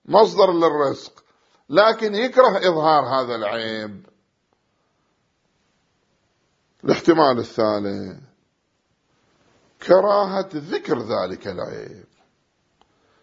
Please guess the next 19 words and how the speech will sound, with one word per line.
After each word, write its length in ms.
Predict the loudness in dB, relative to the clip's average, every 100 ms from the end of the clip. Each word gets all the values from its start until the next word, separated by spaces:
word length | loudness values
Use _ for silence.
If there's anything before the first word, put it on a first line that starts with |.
| _ _ _ _
وليس 400 | 4 4 2 0
كراهة 480 | 0 2 2 0 -4
الإظهار، 560 | -6 -6 -6 -4 -2 -2
لأن 320 | -2 -2 0
العيب 400 | 0 2 2 0
قد 160 | -6 -2
يكون 340 | -2 -2 -4
ظاهراً 640 | 2 2 4 2 0 -4 0
واضح 420 | 2 2 -2 -10
عند 200 | -8 -8
الجميع 420 | -6 -8 -8 -8
أن 120 | -4
هذا 260 | -2 0 2
أعرج، 560 | 2 0 -2 -4 -8 -16 _ _ _ _ _ _ _ _ _ _ _ _ _
هذا 480 | 0 4 4 4 4
أعمى، 720 | 2 4 2 0 -4 -8 -12 _ _ _ _ _ _ _ _ _ _
واضح 480 | 4 6 4 0 -8
عند 180 | -14 -14
الجميع، 420 | -16 -16 -16 -18